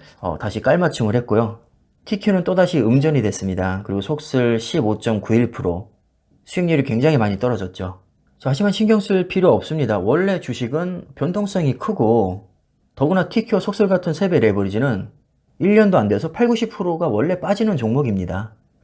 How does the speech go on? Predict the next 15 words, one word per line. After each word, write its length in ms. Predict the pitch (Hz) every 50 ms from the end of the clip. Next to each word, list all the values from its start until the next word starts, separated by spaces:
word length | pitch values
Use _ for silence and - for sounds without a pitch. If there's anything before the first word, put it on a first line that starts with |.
| _ _
그렇기 360 | - 139 135 139 139 156 139
때문에 380 | - 143 131 131 139 151 151 143
변동성을 600 | - 120 113 143 175 180 170 - 170 147 139 123
이용해서, 540 | 107 104 101 110 117 120 113 - 104 92 90
어, 240 | 92 - - 92
우리가 220 | 92 101 117 120 110
거치식으로 560 | - - 110 110 - 151 147 156 143 127 123
투자하기보다는 1000 | - - 131 135 120 110 110 101 95 95 98 95 101 110 123 139 147 151 156 - - _ _ _
분할 340 | - - 117 127 160 175 151
매수로 340 | 110 101 95 - - 95 92
철저하게 500 | - - 180 175 175 - 160 143 123 -
대응을 380 | - 107 101 113 127 123 110 107
해야 140 | 143 175 175
되는 220 | 165 135 113 101
것이고요. 580 | 92 85 - - - 87 87 90 104 131 139